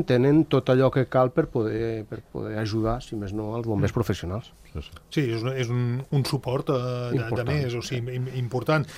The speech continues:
Speaker 3: És cert que del, del que diem, també, eh, per conèixer el cas, eh, a França també tens, segons la mida de l'empresa, eh, persones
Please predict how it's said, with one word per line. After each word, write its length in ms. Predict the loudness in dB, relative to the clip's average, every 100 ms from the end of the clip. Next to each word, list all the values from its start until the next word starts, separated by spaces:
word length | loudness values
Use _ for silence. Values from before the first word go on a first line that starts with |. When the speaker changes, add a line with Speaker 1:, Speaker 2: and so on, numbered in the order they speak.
| -8 2
Speaker 3:
És 160 | 4
cert 220 | 6 4 4
que 140 | 2 0 -14 -6
del, 340 | -2 0 -2 -6 -8 -8
del 200 | -6 -6
que 140 | -6 -8 -10 -8
diem, 240 | 0 2 2 -2 -14 -20 -20 -20 0
també, 380 | 2 6 8 6
eh, 460 | 4 2 0 -2 -2
per 140 | -2 0
conèixer 380 | 0 2 0 0
el 40 |
cas, 180 | 0 0 -2
eh, 80 | -2
a 320 | -8 -2 0
França 320 | 2 0 2
també 300 | 2 4 4
tens, 320 | 4 4 4 4
segons 240 | 6 4 2
la 80 |
mida 240 | 2 2 2
de 80 | 0
l'empresa, 540 | 0 0 4 4 4 -2 -16 -20 -4
eh, 420 | 0 0 0 -2 -6 -12 -18 -16 -18 -20 _
persones 580 | -2 0 2 2 2 0